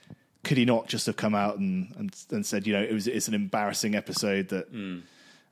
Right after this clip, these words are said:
Speaker 1: uh, and move on? I d-, I, I don't know.
Speaker 2: Yeah. Yeah, it's worth saying as well that he is n-, now taking in, taking an indefinite break away from cricket.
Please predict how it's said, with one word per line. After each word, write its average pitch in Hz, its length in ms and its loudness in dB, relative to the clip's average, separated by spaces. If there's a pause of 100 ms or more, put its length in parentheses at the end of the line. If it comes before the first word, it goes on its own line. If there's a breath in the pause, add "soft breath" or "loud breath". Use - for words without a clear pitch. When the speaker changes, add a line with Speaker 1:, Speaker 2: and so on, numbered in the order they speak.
(160)
Speaker 1:
uh, 104 160 -6
and 113 140 -2
move 113 180 6
on? 123 200 6
I 113 80 4
d-, 113 120 0
I, 120 80 -2 (100)
I 113 40 -2
don't 104 120 2
know. 90 160 -4 (180)
Speaker 2:
Yeah. 80 240 0 (1160 soft breath)
Yeah, 107 240 8
it's 110 140 6
worth 131 180 8
saying 110 140 6
as 92 60 4
well 101 120 8
that 95 100 6
he 95 140 8
is 92 140 6
n-, 104 180 4
now 101 400 4
taking 92 280 4
in, 90 200 4 (240)
taking 95 360 4
an 90 140 2
indefinite 92 560 2
break 92 480 2 (100)
away 90 280 6
from 90 180 -2
cricket. 90 640 2